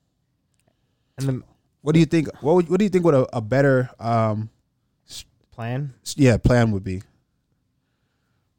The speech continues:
Speaker 1: Are you asking Rashu?
Speaker 2: Yeah. And s-, and s-, what is, uh, what did, uh, Joggins say? Joggins the pimp.
Speaker 1: Joggins the pimp said, "Giga dominated someone like Barboza, and Barboza is a live dog against someone like Kattar.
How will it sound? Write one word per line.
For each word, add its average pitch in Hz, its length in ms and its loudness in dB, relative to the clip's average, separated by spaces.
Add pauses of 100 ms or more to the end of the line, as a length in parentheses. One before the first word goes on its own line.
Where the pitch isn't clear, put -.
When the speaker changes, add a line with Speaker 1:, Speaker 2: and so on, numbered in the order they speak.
(520)
Speaker 1:
Are 113 60 -14
you 113 60 -8
asking 113 320 -8
Rashu? 113 480 -10 (840)
Speaker 2:
Yeah. 113 300 2 (1080)
And 131 140 4
s-, - 320 -6
and 127 120 2
s-, - 160 -6
what 147 180 4
is, 156 100 4
uh, 139 160 6
what 135 160 4
did, 147 100 4
uh, 131 300 4
Joggins 110 480 2
say? 98 220 -2
Joggins 120 420 2
the 110 80 -2
pimp. - 380 -6
Speaker 1:
Joggins 151 320 -4
the 156 80 -10
pimp 151 180 -6
said, 147 200 -4
"Giga 151 240 0
dominated 151 440 0
someone 147 300 -4
like 139 200 -4
Barboza, 127 460 -2
and 113 140 -6
Barboza 135 440 -2
is 143 120 0
a 139 60 -2
live 123 360 -4
dog 123 240 -4
against 117 320 -10
someone 123 240 -8
like 113 140 -10
Kattar. 107 400 -10